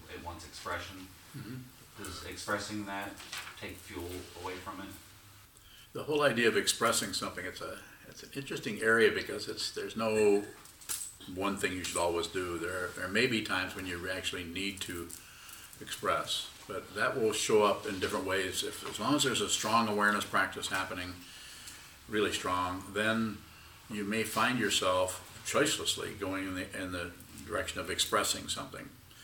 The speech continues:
Speaker 2: And another time you might feel something quite intensely,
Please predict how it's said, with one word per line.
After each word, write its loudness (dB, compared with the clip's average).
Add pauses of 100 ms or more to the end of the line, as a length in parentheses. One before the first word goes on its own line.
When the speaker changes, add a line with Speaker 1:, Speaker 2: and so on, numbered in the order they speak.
(180)
Speaker 2:
And 0
another 4
time 4
you -4
might -2
feel 0
something 0
quite 2
intensely, 0